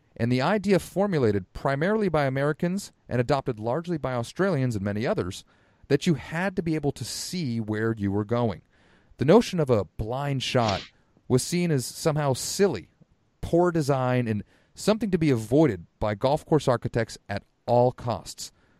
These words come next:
Bunkers in the middle of the fairway came to be viewed as poor hazards for catching perfect drives. Yet, if the measure of a perfect shot is its position in relation to one of the following, ha-,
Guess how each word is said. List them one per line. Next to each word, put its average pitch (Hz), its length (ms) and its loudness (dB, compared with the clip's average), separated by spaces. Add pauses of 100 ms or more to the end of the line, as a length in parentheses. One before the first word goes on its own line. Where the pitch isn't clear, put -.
(280)
Bunkers 220 320 4
in 190 60 -4
the 196 80 2
middle 185 180 4
of 151 60 2
the 135 40 0
fairway 139 460 0 (400)
came 214 180 2
to 190 60 -2
be 175 80 2
viewed 170 220 2
as 131 100 -2 (120)
poor 196 260 4
hazards 151 500 -2
for - 160 -4
catching 139 460 -4 (340)
perfect - 440 2
drives. 123 600 -2 (420)
Yet, 156 260 4 (440)
if 156 100 -4
the 175 80 2
measure 254 220 2
of 170 80 4
a 143 40 2
perfect - 360 -2
shot 175 300 2
is 127 100 -2
its 120 100 -14
position 127 600 -2
in 120 160 -8
relation 131 680 0
to 139 120 -2
one 143 220 0
of 156 100 0
the 131 60 -2
following, 185 540 2 (520)
ha-, 190 100 2